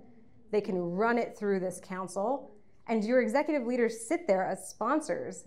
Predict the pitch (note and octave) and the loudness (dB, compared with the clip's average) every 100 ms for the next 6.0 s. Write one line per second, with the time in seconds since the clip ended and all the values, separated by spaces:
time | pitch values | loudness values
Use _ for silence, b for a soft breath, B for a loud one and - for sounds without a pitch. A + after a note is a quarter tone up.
0 | - G3 G#3 F#3+ G3+ A3 G#3 C#4 B3 F#3+ | -10 -6 -4 -2 0 0 2 4 4 2
1 | F3+ A#3 A#3 A3 G#3 G3 G3 G#3 - G#3+ | -2 2 2 2 2 0 -2 -8 -6 -4
2 | G3 D#3 - - F#3 - - - - b | -4 -6 -10 -12 -14 -14 -18 -20 -20 b
3 | b b - A#3+ A3+ D4+ D4+ C#4+ B3 A3+ | b b 4 6 8 6 6 6 4 4
4 | G3 G#3 G3+ G3+ G3 - F#3+ F#3 F#3 - | 2 4 4 4 -2 -2 0 2 0 0
5 | F#3+ - G3 F#3 E3+ G3 F#3 E3+ F3+ F3+ | -4 -2 -2 -2 0 0 2 0 -2 -8